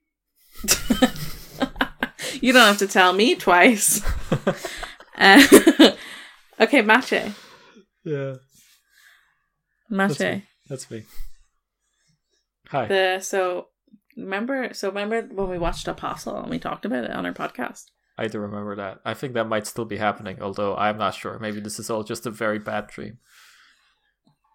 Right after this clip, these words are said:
Speaker 1: It's a fever dream. But I have a question in reference to it.
Speaker 2: Okay.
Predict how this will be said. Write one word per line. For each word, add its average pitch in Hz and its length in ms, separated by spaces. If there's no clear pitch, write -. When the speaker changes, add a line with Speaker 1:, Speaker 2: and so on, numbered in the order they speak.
Speaker 1:
It's - 100
a 220 60
fever 220 220
dream. 208 240
But - 120
I 190 100
have 214 100
a 233 60
question 208 400
in 180 100
reference 185 460
to - 220
it. - 120
Speaker 2:
Okay. 110 300